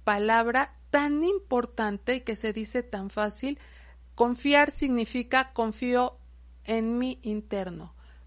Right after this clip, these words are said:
confío en mi mágica presencia, que ella, sin que yo haga nada,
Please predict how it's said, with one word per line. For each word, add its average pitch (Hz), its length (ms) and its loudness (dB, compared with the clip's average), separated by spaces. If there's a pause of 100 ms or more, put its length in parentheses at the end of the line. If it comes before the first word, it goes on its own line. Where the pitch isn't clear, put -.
confío 269 800 2
en 214 180 -2
mi 226 120 -2
mágica 240 520 -2
presencia, 208 720 -6 (100)
que 214 260 0
ella, 180 340 -4
sin 196 260 -6
que 202 220 -2
yo 226 340 0
haga 208 300 -2
nada, 233 480 -2